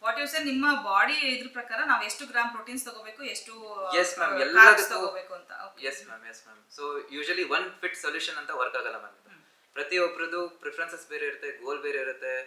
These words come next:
Speaker 1: Body
Speaker 2: ಏ-,
Speaker 1: type ಬೇರೆ.
Speaker 2: ಬಾಡಿ ಟೈಪ್ ಬೇರೆ ಇರುತ್ತೆ, ಏಜ್, ಹೈಟ್, ವೆಯ್ಟ್, ಫ್ಯಾಟ್ ಪರ್ಸೆಂಟೇಜ್, ಆಕ್ಟಿವಿಟಿ ಲೆವೆಲ್, ಪ್ರತಿಯೊಂದನ್ನು ನಾವು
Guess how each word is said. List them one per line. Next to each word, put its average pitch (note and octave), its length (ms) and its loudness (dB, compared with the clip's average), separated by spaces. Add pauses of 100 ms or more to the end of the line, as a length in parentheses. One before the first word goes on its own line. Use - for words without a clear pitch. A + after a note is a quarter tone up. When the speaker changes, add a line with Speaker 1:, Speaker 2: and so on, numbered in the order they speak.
(200)
Speaker 1:
Body G3 200 -10
Speaker 2:
ಏ-, C#3+ 220 -2
Speaker 1:
type F3 120 -8
ಬೇರೆ. F3+ 120 -12
Speaker 2:
ಬಾಡಿ - 280 2
ಟೈಪ್ - 320 -4
ಬೇರೆ C#3 180 -4
ಇರುತ್ತೆ, B2+ 400 -8
ಏಜ್, D3 260 -6 (140)
ಹೈಟ್, C#3 240 -12
ವೆಯ್ಟ್, C3+ 480 -8
ಫ್ಯಾಟ್ C3 340 -6
ಪರ್ಸೆಂಟೇಜ್, C3+ 640 -16
ಆಕ್ಟಿವಿಟಿ C3+ 520 -12
ಲೆವೆಲ್, B2+ 540 -10
ಪ್ರತಿಯೊಂದನ್ನು D#3+ 720 -10
ನಾವು D3 280 -6